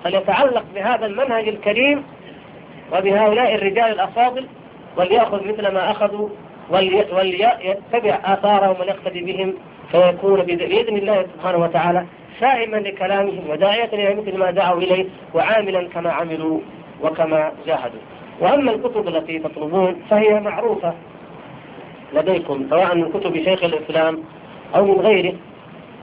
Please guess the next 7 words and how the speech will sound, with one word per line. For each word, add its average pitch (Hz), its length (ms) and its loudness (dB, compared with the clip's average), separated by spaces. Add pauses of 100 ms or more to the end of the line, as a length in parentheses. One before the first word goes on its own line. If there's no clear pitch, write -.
(360)
وأول 208 500 4
كتاب 185 300 0
أوصي 170 460 -8
به 165 300 -4
إخواني 160 320 0
جميعًا 156 340 -2
هو 170 180 0